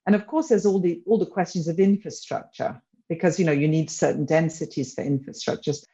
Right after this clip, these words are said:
But on the other hand, I feel also that we need to look also more and more and study the rural. And instead of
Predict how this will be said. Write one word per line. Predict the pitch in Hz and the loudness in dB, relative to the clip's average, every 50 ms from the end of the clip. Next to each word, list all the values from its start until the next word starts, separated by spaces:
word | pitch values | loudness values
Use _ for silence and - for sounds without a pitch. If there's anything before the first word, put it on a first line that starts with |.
| _ _ _ _ _ _ _ | _ _ _ _ _ _ _
But | - 233 - | 0 2 4
on | 220 262 277 | 4 4 4
the | 311 | 4
other | 330 320 320 294 | 4 4 4 4
hand, | 240 233 233 185 170 175 160 165 - - | 4 4 4 4 2 2 0 -2 -2 0
I | 196 214 | 2 2
feel | 220 220 - 240 220 190 | 2 4 4 4 4 4
also | 180 190 190 - - 196 180 | 2 0 -2 -2 -2 0 0
that | 165 180 170 160 - - 190 | 2 2 2 2 0 0 2
we | 214 214 | 4 6
need | 202 208 226 226 220 226 | 6 6 4 4 2 2
to | - 226 | 2 2
look | 214 202 202 214 202 196 - - - | 4 4 4 4 4 2 -2 -6 -4
also | - 196 196 190 - 185 170 | -2 -2 0 0 -2 -2 0
more | 170 175 165 160 | 2 2 4 4
and | 156 160 165 170 | 4 2 2 2
more | 175 180 180 175 175 175 180 _ _ _ _ _ _ _ _ - | 4 4 4 2 2 -2 -6 _ _ _ _ _ _ _ _ -2
and | 156 160 151 151 156 151 151 151 - | 0 2 2 2 2 0 0 -2 -4
study | - - - - - - 208 190 156 180 170 | -8 -12 -12 -6 0 2 2 2 2 2 0
the | 160 175 | 0 0
rural. | 156 147 165 185 202 214 214 196 165 147 131 127 127 131 139 - - | 0 2 4 4 6 6 4 4 2 2 2 0 0 -2 -2 -4 -2
And | 165 165 170 170 170 165 165 | -2 0 2 2 0 0 0
instead | 170 165 165 - - - - 175 175 170 | 0 0 -2 -4 -4 0 2 2 2 2
of | 160 | -2